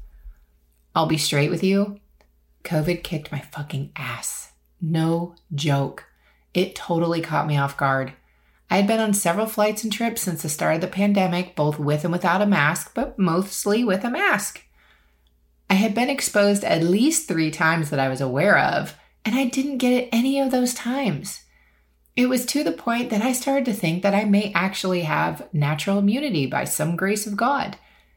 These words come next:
and it wasn't even a factor I thought of in my conscious mind anymore. Every time I was cautious,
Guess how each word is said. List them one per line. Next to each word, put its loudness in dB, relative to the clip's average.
and 4
it -2
wasn't 2
even 4
a 2
factor -2
I 0
thought 0
of 0
in 0
my 2
conscious -2
mind -2
anymore. -8
Every 0
time 0
I 4
was 2
cautious, -4